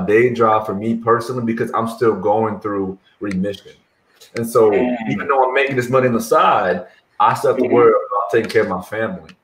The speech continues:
Speaker 1: because,
Speaker 2: Mm.
Speaker 1: you know,
Speaker 2: Gotcha. Okay.
Speaker 1: uh, anything dealing with chemo and stuff like that can
Speaker 2: Mm-hmm.
Speaker 1: just, can just financially just, just destroy you.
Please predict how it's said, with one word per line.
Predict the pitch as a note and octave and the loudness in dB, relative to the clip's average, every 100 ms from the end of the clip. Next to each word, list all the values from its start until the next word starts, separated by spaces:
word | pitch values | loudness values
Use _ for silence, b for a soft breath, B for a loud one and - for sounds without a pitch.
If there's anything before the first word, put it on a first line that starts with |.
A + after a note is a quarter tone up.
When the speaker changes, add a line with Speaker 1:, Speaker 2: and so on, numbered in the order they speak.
| _ _ _ | _ _ _
Speaker 1:
because, | F#2 - G2 F#2+ | -20 -8 -4 0
Speaker 2:
Mm. | A#2 B2 B2+ B2 A#2 G#2 G2 F#2+ - | 0 2 2 2 0 -2 -6 -14 -16
Speaker 1:
you | - | -4
know, | A2+ G2+ G2 | 2 4 2
Speaker 2:
Gotcha. | F#2+ - B2 B2 | 0 -2 -2 -2
Okay. | - G2 | -2 -4
Speaker 1:
uh, | G2 E2+ - B2 | -4 -6 -6 -4
anything | C3 A#2+ A#2+ A#2 | -2 0 0 2
dealing | B2 A2 | 0 -2
with | F#2+ | -6
chemo | - C3+ B2+ A#2+ A#2+ A#2 A2 | -8 -6 -2 2 4 4 2
and | G#2+ | -2
stuff | B2+ A2+ | -2 0
like | G#2 - | -2 -2
that | B2 | -2
can | A2+ A#2 A#2 | -2 0 0
Speaker 2:
Mm-hmm. | B2+ | 0
Speaker 1:
just, | G2 - - - _ _ _ | -2 -6 -18 -20 _ _ _
can | - G#2 | -10 -6
just | F#2+ F#2 - - - _ _ _ G2 - | -6 -8 -8 -8 -8 _ _ _ -20 -20
financially | _ B2 A2+ A#2 B2+ B2 A2 F#2 G2 | _ 2 4 4 4 4 4 4 -2
just, | F#2 - - - | -4 -6 -18 -12
just | A2 F#2 | -8 -6
destroy | F2+ - G#2+ B2 G#2 | -6 0 6 6 6
you. | D#2 | 2